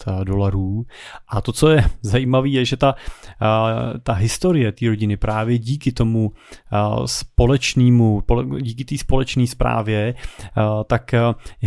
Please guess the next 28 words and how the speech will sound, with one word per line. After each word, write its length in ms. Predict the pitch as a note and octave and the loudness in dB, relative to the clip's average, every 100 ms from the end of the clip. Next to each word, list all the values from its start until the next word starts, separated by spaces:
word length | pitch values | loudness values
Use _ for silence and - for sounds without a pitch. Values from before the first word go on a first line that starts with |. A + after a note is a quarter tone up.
| - | 4
je 180 | C#3+ B2+ | 4 4
vlastně 300 | C3 - C#3 | 2 2 6
přes 280 | - B2+ A#2 | 8 6 2
dvě 220 | A#2+ C#3 | 2 2
stě 240 | - C#3+ | 2 -2
dvacet 500 | B2 A#2+ - B2+ B2 | 0 0 0 -2 0
let 220 | B2+ B2 | 0 0
dlouhá. 680 | A2 G#2+ G#2 G2 F#2+ F#2+ A2 B2 - - - | 0 0 2 0 -2 -4 -6 -10 -18 -18 -6
A 200 | G#2 G#2 | -2 -2
dvě 180 | G2+ A#2 | -2 -4
stě 200 | - C3 | -2 0
dvacet 340 | A#2+ - A#2+ | 0 -2 -6
let 120 | B2 | -4
je 60 | B2 | -2
okamžik, 420 | G#2+ B2 A2 A2 | -2 0 0 -2
kdy 180 | G#2+ G2 - - | -4 -8 -6 -2
přišli 540 | - A2+ - B2+ C3 - | 0 0 0 0 0 -2
jejich 240 | A#2 A2 | -4 -2
rodiče 400 | G#2 G#2 G#2+ - | -4 -6 -8 -8
do 120 | F#2+ G2 | -6 -4
Ameriky, 560 | A2+ A#2+ A#2 B2 B2 B2+ | -4 -4 -2 0 0 -2
založili 680 | - F#2+ G2+ A2 A2 A#2+ C3+ | -4 -2 0 0 0 -2 -4
tenkrát, 520 | G#2+ G2 G#2+ G#2 - - | -8 -6 -4 -4 -6 -6
eh, 140 | G#2 | -6
společnost 720 | G2+ - A2 G#2+ - A2 - A#2 A2+ | -6 -6 -8 -6 -6 -6 -6 -10 -8
DuPont. 540 | A#2+ A#2 A2+ A#2 - - - _ _ _ - - | -2 -2 -2 -6 -10 -14 -16 _ _ _ -10 -6
A 60 | |
tím 360 | B2 C#3 C#3+ | 0 4 4